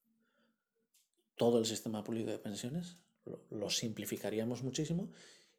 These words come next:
y sobre todo lo haríamos sostenible.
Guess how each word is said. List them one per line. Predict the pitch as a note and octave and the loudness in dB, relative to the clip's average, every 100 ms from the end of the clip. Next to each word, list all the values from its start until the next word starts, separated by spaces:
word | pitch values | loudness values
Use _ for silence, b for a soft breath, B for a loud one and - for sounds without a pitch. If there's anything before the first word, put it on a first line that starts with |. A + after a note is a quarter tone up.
| - | -4
y | A#2 | 0
sobre | - G#2 - G#2 | 0 0 -4 -4
todo | - A2 C3+ - - - - | 0 2 2 -2 -10 -16 -6
lo | G#2 | -4
haríamos | G#2 G2+ A#2 E3+ | -4 -4 -2 0
sostenible. | F3 - G2+ E3 F#3+ G2 | -2 -2 -4 -4 -4 -6